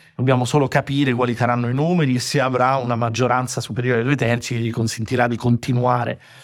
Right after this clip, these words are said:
a manipolare e a cambiare lo Stato secondo, eh, le proprie inclinazioni. In Polonia non è stato così. Certo, non è stato nemmeno un trionfo elettorale, se vogliamo proprio andare a vedere i numeri, nel senso che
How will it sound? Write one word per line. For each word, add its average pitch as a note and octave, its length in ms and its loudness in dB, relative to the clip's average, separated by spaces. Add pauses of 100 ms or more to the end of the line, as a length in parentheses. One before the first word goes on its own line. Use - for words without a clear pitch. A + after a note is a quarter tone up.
(240)
a G#2+ 260 -2
manipolare B2 640 2
e A#2+ 60 -4
a - 20 -4
cambiare A#2+ 400 -2
lo A#2 80 -2
Stato A#2+ 380 -2
secondo, A2+ 500 -2 (140)
eh, - 720 -16
le A2+ 80 -4
proprie A#2 240 2
inclinazioni. B2+ 640 0
In C3+ 200 -6
Polonia C#3+ 380 2
non C#3 160 -2
è C3 40 -2
stato A2+ 320 -4
così. G#2 280 -4 (380)
Certo, C3 600 0
non D3+ 260 0
è F3 60 0
stato F3+ 340 0
nemmeno E3 420 0
un C#3 160 0
trionfo D3+ 680 2
elettorale, A2 680 0
se G2+ 160 -8 (440)
vogliamo A#2+ 320 0
proprio A#2+ 220 -2
andare A#2 220 2
a - 20 -8
vedere A#2 280 -2
i A#2 40 0
numeri, B2+ 400 0
nel A2 160 -4
senso A#2+ 360 -2
che A#2 180 -4